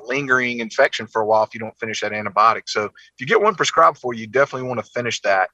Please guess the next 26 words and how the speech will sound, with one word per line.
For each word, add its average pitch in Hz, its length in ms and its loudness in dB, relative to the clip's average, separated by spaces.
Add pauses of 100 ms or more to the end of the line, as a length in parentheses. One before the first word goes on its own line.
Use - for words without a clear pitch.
(380)
But 143 80 6
in 170 140 0
general, 139 640 2 (400)
um, 120 240 -2 (340)
if 120 140 -8
the 120 100 -6
patient 151 480 -2 (260)
gets 143 200 0
that 151 180 2
crown 131 540 2 (400)
and, 120 560 -4
um, 117 480 -2
they 120 80 2
take 147 260 -2
good 139 140 -6
care 135 280 2
of 123 100 -2
their 120 120 -4
teeth, 123 480 -8 (500)
um, 107 400 0 (720)
they're 131 120 4
not 127 140 4
gonna 120 140 2
have 117 140 0
any 104 140 -12
problems. - 520 -4